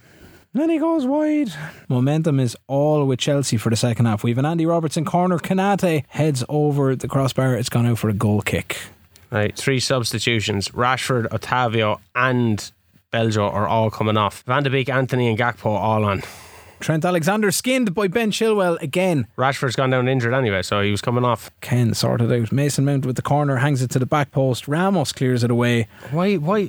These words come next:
Speaker 2: Like,
Speaker 1: Nobody
Speaker 2: I
Speaker 1: in
Speaker 2: made
Speaker 1: the
Speaker 2: those
Speaker 1: backfield for it.
Speaker 2: substitutions and they never happened because Rashford went down injured, but they just replaced him.
Speaker 1: Chelsea well back in this game.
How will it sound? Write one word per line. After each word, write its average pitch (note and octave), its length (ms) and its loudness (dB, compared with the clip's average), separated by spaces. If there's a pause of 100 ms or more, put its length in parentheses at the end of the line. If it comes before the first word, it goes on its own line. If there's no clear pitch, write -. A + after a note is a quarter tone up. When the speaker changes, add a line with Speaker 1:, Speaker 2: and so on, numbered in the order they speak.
Speaker 2:
Like, F3 160 -2
Speaker 1:
Nobody C#3+ 380 2
Speaker 2:
I - 20 0
Speaker 1:
in - 60 0
Speaker 2:
made - 40 -2
Speaker 1:
the C4 80 0
Speaker 2:
those A#3+ 120 -2
Speaker 1:
backfield A3 180 0
for - 40 -2
it. - 40 -2
Speaker 2:
substitutions D#3+ 580 0
and C3 180 0
they C#3 60 2
never E3 240 0
happened C#3+ 380 0
because A#2 220 -2
Rashford D3 340 0
went C#3 160 0
down C3+ 180 0
injured, B2 320 0
but A2 140 -2
they B2+ 100 0
just C3+ 260 0
replaced C#3 440 0
him. B2 320 0
Speaker 1:
Chelsea D3 360 0
well C3+ 520 0
back B2 260 -2
in A#2+ 140 2
this A2 200 2
game. A2 400 0